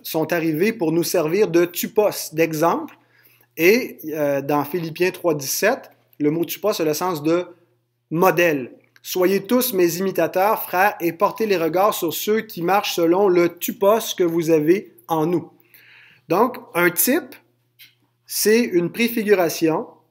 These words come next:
un exemple d'une réalité future, un modèle réduit, si on veut, de la réalité céleste à venir. C'est ça un type. Donc, Adam était un type, et Adam est toute le, l'alliance des œuvres,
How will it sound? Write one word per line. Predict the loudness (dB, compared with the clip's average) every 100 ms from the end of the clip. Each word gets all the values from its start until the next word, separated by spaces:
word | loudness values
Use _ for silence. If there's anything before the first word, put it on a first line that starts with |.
| _
un | 0 0 2
exemple | 2 2 2 2 2 -2 -12 -20 _ -2
d'une | 0
réalité | 2 0 -2 -4 -6
future, | -6 -6 0 0 0 -4 -20 _
un | 0 2
modèle | 4 4 4 4 4 4 0 -4 _ _ _ _ _ _ _ _ _ _ _ _ -10
réduit, | 0 0 0 0 0
si | 2
on | 0
veut, | 4 2
de | 4 4
la | 6 4 2
réalité | 4 6 4 0 -2 -4
céleste | -4 -4 0 0 -2 -8 -12
à | -10
venir. | -8 -8 -8
C'est | -6
ça | -4
un | -4
type. | -4 -12 -14 _ _ _ _ _ _ _
Donc, | -2 -2 0 4
Adam | 4 6 2 2 -2 -12 _ _
était | -2 0 0 2
un | 0 0
type, | -2 -2 -2
et | 0 2
Adam | 2 0
est | 0 -2
toute | -4 -6 -20 _ -20 -8
le, | 0 2 2
l'alliance | 2 2 4 2 2 2
des | 2 2 2
œuvres, | 2 0 -4 -10